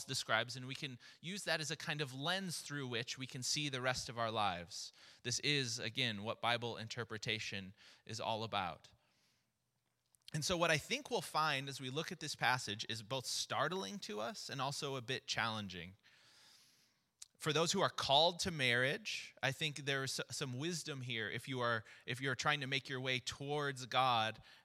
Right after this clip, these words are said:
uh, towards marriage as a single person. I think there's some wisdom that we can mine here.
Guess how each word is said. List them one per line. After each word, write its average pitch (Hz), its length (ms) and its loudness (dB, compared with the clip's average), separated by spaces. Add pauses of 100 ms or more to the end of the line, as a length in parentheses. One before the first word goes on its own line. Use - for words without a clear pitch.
(120)
uh, 107 300 2
towards 156 340 2
marriage 120 380 4
as 127 180 6
a 127 60 0
single 127 280 0
person. 127 320 -2
I 101 60 -2
think 139 180 -4
there's 131 160 0
some 120 180 -4
wisdom 139 420 -4
that 123 120 -4
we 123 80 -2
can 117 200 -6
mine 123 280 0
here. 90 280 -8